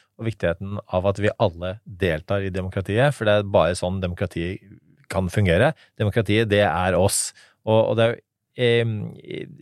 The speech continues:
det naturlige nivået å delta for de fleste vil jo være nettopp i, i kommunepolitikken. Eh, og, og det er jo sånn at man gjerne da,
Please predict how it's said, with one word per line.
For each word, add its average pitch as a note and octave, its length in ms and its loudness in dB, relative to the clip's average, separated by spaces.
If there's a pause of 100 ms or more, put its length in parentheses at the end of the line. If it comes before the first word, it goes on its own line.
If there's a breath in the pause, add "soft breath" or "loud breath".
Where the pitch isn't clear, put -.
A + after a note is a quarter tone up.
(480)
det A2 100 4
naturlige G2+ 380 2
nivået G2+ 400 4
å A2 100 -4
delta G2+ 300 2
for G2+ 320 0
de G2 180 -2
fleste G#2+ 320 0
vil B2+ 160 2
jo A#2+ 80 2 (160)
være G#2 460 0
nettopp A2 320 0 (400 soft breath)
i, A2+ 100 2
i A2 200 2 (260)
kommunepolitikken. G2+ 920 -2 (300 soft breath)
Eh, G2+ 160 0
og, A2 280 2 (100)
og G#2+ 260 0
det G#2+ 80 4
er F#2+ 260 2
jo A#2 120 2 (360)
sånn E3+ 320 0
at D3+ 160 -8
man C3+ 160 2
gjerne G#2+ 220 2
da, G2+ 140 6